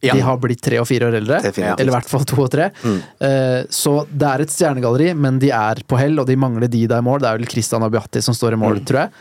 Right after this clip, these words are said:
Speaker 2: Så det er stor forskjell på disse utgavene, men når Seedorf setter en null i Milano etter tre minutter eller noe,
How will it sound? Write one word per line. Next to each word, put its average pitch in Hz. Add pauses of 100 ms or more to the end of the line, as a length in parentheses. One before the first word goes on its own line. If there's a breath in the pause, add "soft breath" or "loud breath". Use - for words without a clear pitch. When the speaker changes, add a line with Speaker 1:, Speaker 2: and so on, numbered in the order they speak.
(540 soft breath)
Speaker 2:
Så 147
det 143
er 143
stor 156
forskjell 156
på -
disse 143
utgavene, 135
men 139
når 143
Seedorf 131 (160)
setter 139
en 131
null 123
i 120
Milano 123 (460)
etter 127
tre 127
minutter 123
eller 127
noe, 156